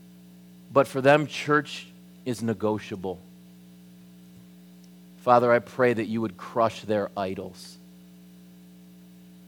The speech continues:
and that they would trust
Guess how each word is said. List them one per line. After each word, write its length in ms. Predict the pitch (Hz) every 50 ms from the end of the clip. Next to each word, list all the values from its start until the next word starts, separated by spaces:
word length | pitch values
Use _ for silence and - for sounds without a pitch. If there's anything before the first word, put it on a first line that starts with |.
| - - - - - - - - - - - - - - - -
and 80 | 113
that 140 | 113 110 -
they 140 | 131 123 117
would 160 | 110 101 -
trust 840 | - - - - - - 123 120 117 110 92 - - - - - -